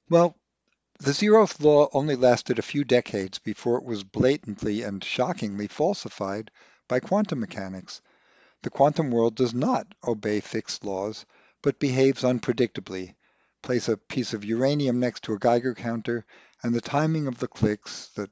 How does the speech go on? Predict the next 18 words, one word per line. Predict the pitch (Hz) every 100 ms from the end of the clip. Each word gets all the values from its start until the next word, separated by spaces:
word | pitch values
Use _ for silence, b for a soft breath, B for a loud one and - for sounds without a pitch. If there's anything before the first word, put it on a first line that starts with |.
| _ -
tell | - 107
us | 101
somewhere | - 127 127 110 113
inside | 113 - 120 113 110 _ _ _ _ _ _ _
a | 107
uranium | 107 110 107 135 147 117 107
atom | 101 104 101
has | 92 98
turned | - 120 110
to | 110
lead | 127 127 113 117 _ _ _ _ _ _ _ -
appears | - - 180 -
not | 160 214 -
fixed, | 123 117 - - -
but | 139 - _ _ -
completely | - 151 135 208 208 156
random. | 147 165 196 123 92 82 _ _ _ _ _ _ _ _
So | - 175 165